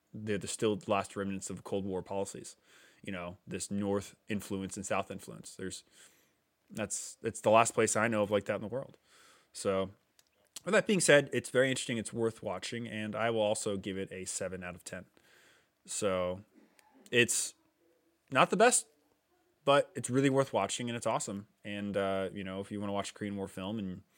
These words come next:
wanna play with your guns, or you just wanna watch a good movie, it's definitely worth checking out. So,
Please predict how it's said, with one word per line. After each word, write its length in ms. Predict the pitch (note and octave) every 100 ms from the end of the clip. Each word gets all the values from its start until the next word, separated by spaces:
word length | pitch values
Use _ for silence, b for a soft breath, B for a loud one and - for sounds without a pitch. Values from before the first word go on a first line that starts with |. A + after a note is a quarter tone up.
| b b _
wanna 140 | F#2+ F#2
play 140 | G2
with 80 | F#2
your 80 | F#2+
guns, 340 | F#2 G#2 A#2
or 200 | F#2+ F#2
you 40 | F#2
just 120 | G#2
wanna 120 | G2
watch 400 | F#2+ F#2+ - - _ - - A#2
a 20 |
good 200 | A2 G#2+
movie, 300 | G#2+ A#2+ G#2
it's 200 | F#2+ - -
definitely 300 | G2+ - G2
worth 120 | F#2
checking 280 | - G2 G2+
out. 160 | A#2+ - _ B B B B -
So, 400 | - G2+ G2